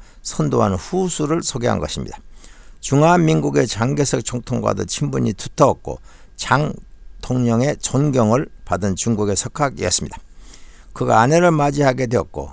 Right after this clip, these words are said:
어떻게 아내를 섬겼는지가 새로이 조명되어 세인의 관심이 쏠렸습니다.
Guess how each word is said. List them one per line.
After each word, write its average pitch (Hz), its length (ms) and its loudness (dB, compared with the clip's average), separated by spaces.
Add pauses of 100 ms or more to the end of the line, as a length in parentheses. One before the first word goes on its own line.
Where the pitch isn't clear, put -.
(120)
어떻게 127 400 -2
아내를 131 480 0
섬겼는지가 98 1200 0
새로이 143 400 2
조명되어 95 640 0
세인의 113 480 0
관심이 123 460 -4
쏠렸습니다. 135 580 0